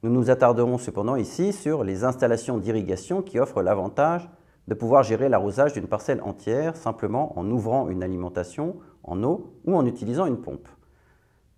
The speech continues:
De façon générale, le dimensionnement d'une installation d'irrigation s'effectue toujours de l'aval vers l'amont, c'est-à-dire des végétaux vers leurs ressources en eau. Il faut donc commencer par choisir le dispositif d'arrosage. Il y a en gros deux systèmes disponibles sur le marché,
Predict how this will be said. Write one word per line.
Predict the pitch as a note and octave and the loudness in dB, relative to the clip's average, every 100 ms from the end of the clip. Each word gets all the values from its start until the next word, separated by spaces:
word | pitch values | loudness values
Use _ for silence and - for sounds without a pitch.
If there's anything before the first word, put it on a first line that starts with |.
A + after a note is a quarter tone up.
| - | -12
De | F2+ | 0
façon | G#2+ A#2+ | 2 2
générale, | G#2+ B2 C3 F#3 A3 D3+ | 2 4 6 6 6 4
le | |
dimensionnement | A2+ C#3+ D3+ D3+ E3 E3 | 2 2 4 4 4 4
d'une | C3+ C3 | 2 0
installation | C3 C3 B2 C3 | 2 2 0 0
d'irrigation | B2 G#2+ A2+ B2+ G3+ G#3 | -2 0 0 -2 -2 -4
s'effectue | D#3+ C3+ C3 C3 F#3+ | -4 -4 -6 -6 -10
toujours | - G3+ C#3+ C#3 D#3+ - - | -6 -4 0 0 0 -4 -4
de | C#3 | 2
l'aval | D#3+ C#3+ C3 E3+ | 4 6 6 4
vers | D3 A#2+ | 4 4
l'amont, | G#2+ A2+ F#3 - - _ _ | 2 0 -4 -10 -20 _ _
c'est-à-dire | - D#3+ F3 G#3+ | -6 0 4 4
des | C#3+ | 4
végétaux | C#3+ F3 F3+ F3+ A3+ | 4 2 0 0 -2
vers | F#3 D#3+ | 0 2
leurs | D3+ | 2
ressources | D#3 F3 F#3+ - | 0 -4 -8 -6
en | D3+ G#2 | -2 -2
eau. | F2 - - _ _ _ _ _ _ _ _ | -4 -12 -20 _ _ _ _ _ _ _ _
Il | C3 C3+ | -4 2
faut | E3 | 2
donc | G3+ A3 | 2 2
commencer | E3+ D3 C#3+ F3 | 4 4 2 2
par | C3 A2 | 2 0
choisir | - A2+ D3 F#3 | -2 -4 -2 -2
le | A#2+ | -2
dispositif | C#3+ - D3 D3+ F#3 F3+ | -4 -4 -2 -2 -4 0
d'arrosage. | D3+ C3 A2 E2+ F2 F#2 - - _ _ _ _ _ | 2 2 0 0 -2 -8 -20 -20 _ _ _ _ _
Il | - G2 | -6 -2
y | |
a | A2+ | 0
en | |
gros | A#2 D#3+ | 2 0
deux | C3+ G3 | 2 0
systèmes | G#3+ - D#3+ D3+ | 0 -2 2 2
disponibles | C3+ - B2 B2+ B2+ G2 | 0 -4 0 0 0 -4
sur | - F2+ | -4 -2
le | |
marché, | F#2+ G#2 - E3+ B3 | -2 -6 -4 -4 -4